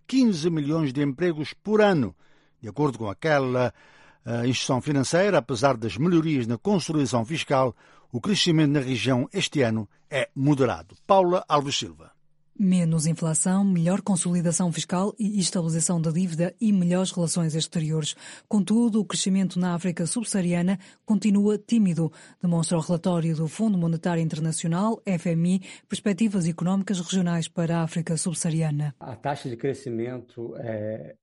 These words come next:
Speaker 3: esperada aqui para o ano de dois mil e vinte e quatro, eh, na África vai se situar em torno de três vírgula seis por cento, que é uma taxa de crescimento tímida, né? Quando se fala de inflação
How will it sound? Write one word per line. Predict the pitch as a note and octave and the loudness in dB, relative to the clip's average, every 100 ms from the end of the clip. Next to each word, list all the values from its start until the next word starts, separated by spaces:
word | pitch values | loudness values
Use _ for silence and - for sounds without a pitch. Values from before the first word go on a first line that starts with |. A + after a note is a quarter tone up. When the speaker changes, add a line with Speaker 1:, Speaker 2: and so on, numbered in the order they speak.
| - | -20
Speaker 3:
esperada | - - A#2+ A2+ A2 G2+ | -12 -4 -2 0 -2 -4
aqui | - | -8
para | A2+ A2+ | -8 -6
o | |
ano | G#2+ | -6
de | F#2+ | -6
dois | G#2+ | -6
mil | G2 G#2+ | -4 -6
e | G2 - A2+ D#3 G#2 | -8 -8 -8 -8 -10
vinte | G2+ | -10
e | - | -8
quatro, | A#2 A2+ A2 G#2 - _ _ _ _ _ _ | -6 -6 -6 -16 -18 _ _ _ _ _ _
eh, | A#2 A2+ G#2 G#2+ | -8 -4 -4 -6
na | A2+ A#2+ A#2 | -6 -6 -6
África | B2 - | -6 -8
vai | A#2 | -8
se | A#2+ - - _ | -10 -12 -20 _
situar | _ - A#2 B2+ B2 | _ -12 -8 -6 -6
em | |
torno | A#2 B2+ A#2+ | -4 -4 -4
de | G#2+ | -4
três | A2+ B2 C#3 | -4 -2 -2
vírgula | A#2 A#2 A2 | -4 -4 -6
seis | A#2+ A2+ | -8 -10
por | A#2+ | -12
cento, | A#2+ B2 C#3+ - _ _ _ _ _ _ _ _ | -12 -8 -8 -10 _ _ _ _ _ _ _ _
que | B2 | -6
é | B2 | -4
uma | A#2 | -4
taxa | A2 A#2 A2+ | -4 -6 -4
de | A2 | -6
crescimento | A#2 A2+ G2+ A2 G#2+ G#2+ G2 A2+ | -6 -8 -8 -8 -8 -10 -10 -10
tímida, | - D#3 F3+ A#2+ G2 | -6 -2 -2 -2 -6
né? | G2+ D3 - _ | -10 -12 -14 _
Quando | D3+ C3+ | -6 -6
se | C#3+ | -4
fala | D3+ C#3+ | -2 -2
de | C3 | -2
inflação | B2+ C3+ A2 - A#2+ F#2+ | -6 -8 -8 -10 -12 -12